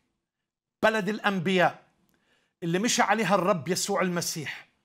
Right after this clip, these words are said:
وهذا بخجلني أنا، أنا شخصيًا ورجال الدين في بلادنا. مش عيب إنه في الضفة أقل من واحد في المية مسيحيين، في إسرائيل، عرب إسرائيل، أقل من اثنين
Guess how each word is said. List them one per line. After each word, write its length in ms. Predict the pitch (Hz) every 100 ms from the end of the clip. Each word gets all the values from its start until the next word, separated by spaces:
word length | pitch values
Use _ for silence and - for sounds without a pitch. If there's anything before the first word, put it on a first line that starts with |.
| _ _ _ -
وهذا 280 | 143 190 180
بخجلني 720 | 160 185 143 107 214 226 226
أنا، 340 | - 214 -
أنا 120 | 196 185
شخصيًا 680 | - - - 190 214 226 - _ _ _ _
ورجال 480 | 143 156 127 185 185
الدين 380 | 156 101 185 175
في 160 | -
بلادنا. 480 | 151 156 156 120 117 - _ _ _
مش 200 | 151 -
عيب 380 | 143 180 170 104 _ _ _ _ _ _ _ _ -
إنه 220 | 180 175
في 100 | 170
الضفة 600 | 175 123 120 196 - 180 -
أقل 400 | - - 185 170
من 120 | 156
واحد 360 | 170 - 156
في 120 | - 160
المية 320 | 156 170 160
مسيحيين، 760 | 139 - 135 160 147 160 170 185 _ _ _ _ _ _ -
في 100 | -
إسرائيل، 580 | - 170 160 196 185 151
عرب 320 | 156 170 -
إسرائيل، 600 | - 165 151 175 165 123 - _ _ _ _ -
أقل 380 | - 196 202
من 120 | 175 156
اثنين 540 | 156 170 180 185 180